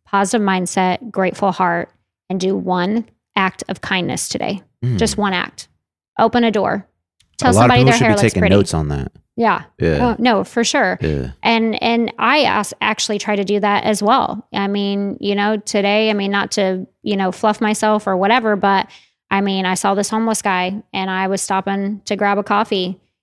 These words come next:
Speaker 1: and I grabbed an extra breakfast sandwich. And when I went to get on the highway and he was still sitting there,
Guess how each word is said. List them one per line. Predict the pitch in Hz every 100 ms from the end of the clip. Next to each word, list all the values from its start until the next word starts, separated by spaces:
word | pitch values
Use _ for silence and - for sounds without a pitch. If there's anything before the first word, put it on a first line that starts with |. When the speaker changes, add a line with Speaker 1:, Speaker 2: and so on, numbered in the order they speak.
| -
Speaker 1:
and | 196 202
I |
grabbed | 208 202 190
an | 202
extra | 196 - 196
breakfast | 202 190 208 -
sandwich. | 196 196 196 196
And | 196
when | 196
I | 196 202
went | 202
to | -
get | 202
on | 202
the |
highway | 214 202 208
and | 208
he | 208
was | 208
still | - 214
sitting | 220 - 226
there, | 226 226 240